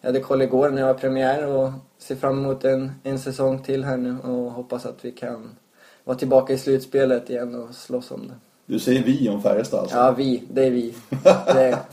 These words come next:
Speaker 1: det är nog det enda riktiga, liksom, laget i någon idrott som jag verkligen känner något för. Så
Speaker 2: Mm.
Speaker 1: att, eh, eh, det är kul att ha, kul att ha kvar och kul också när jag har några,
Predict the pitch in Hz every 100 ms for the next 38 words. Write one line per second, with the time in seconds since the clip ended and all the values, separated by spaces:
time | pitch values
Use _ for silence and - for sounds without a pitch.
0 | 139 - - - - 123 156 196 175 175
1 | 160 151 156 165 - - 165 175 160 143
2 | 139 160 175 147 135 135 135 131 127 131
3 | 127 123 123 120 120 120 123 123 123 120
4 | 117 113 - 135 127 - - - - 120
5 | 120 123 _ _ - - _ - 123 123
6 | 92 147 156 - 151 143 135 - - 147
7 | 139 135 139 127 127 156 147 143 139 127
8 | 131 131 131 135 135 131 127